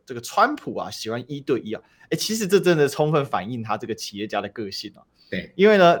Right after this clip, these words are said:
Speaker 1: 事实上他不只喜欢一对一啊，他盟友他也没在管你的啊，随时要对你的啊。其实我们也都知道商人嘛，可以合作的地方合作，不能合作的地方就怼你嘛。那跟你合作太多，我利润会被分走啊。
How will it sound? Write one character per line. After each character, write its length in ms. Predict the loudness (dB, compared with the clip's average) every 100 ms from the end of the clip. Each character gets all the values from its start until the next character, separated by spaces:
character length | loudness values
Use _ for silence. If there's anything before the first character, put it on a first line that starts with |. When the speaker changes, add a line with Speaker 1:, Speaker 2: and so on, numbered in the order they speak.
| -2
Speaker 1:
事 200 | -4 2
实 80 |
上 80 | 8
他 60 | 8
不 120 | 6
只 180 | 0 0
喜 120 | 2
欢 160 | 2 2
一 60 |
对 180 | 2 2
一 40 |
啊， 100 | 4 0
他 100 | 0
盟 240 | 2 4
友 140 | 4
他 140 | 6 4
也 60 |
没 100 | 4
在 100 | -2
管 260 | -2 -2 -4
你 120 | -6
的 100 | -12
啊， 60 | -16
随 300 | -8 6 6
时 160 | 6 6
要 100 | 4
对 280 | 6 2 2
你 160 | -4
的 120 | -16 -10
啊。 140 | -8
其 160 | -6 -2
实 80 | 0
我 60 |
们 100 | 4
也 60 | 4
都 140 | 4
知 60 | 4
道 80 | 4
商 240 | 4 4
人 120 | 2
嘛， 140 | -2 -6
可 140 | 2
以 80 | 4
合 120 | 4
作 120 | 2
的 40 | -2
地 40 |
方 120 | 0
合 120 | 0 -2
作， 240 | -2 -4 _ _ 0
不 100 | 4
能 100 | 6
合 120 | 6
作 180 | 4 2
的 40 |
地 120 | 2
方 120 | 0
就 80 | 0
怼 320 | -4 -6 -8
你 160 | -6 -12
嘛。 80 | -18 _ _ -20 2
那 420 | 6 6 6 -2 4
跟 120 | 4
你 100 | 6
合 120 | 6
作 140 | 6 6
太 180 | 6 6
多， 220 | 6 2
我 160 | 2
利 120 | 0 2
润 120 | 2
会 100 | 2
被 120 | 0
分 220 | 0 -2
走 160 | -2 -8
啊。 180 | -8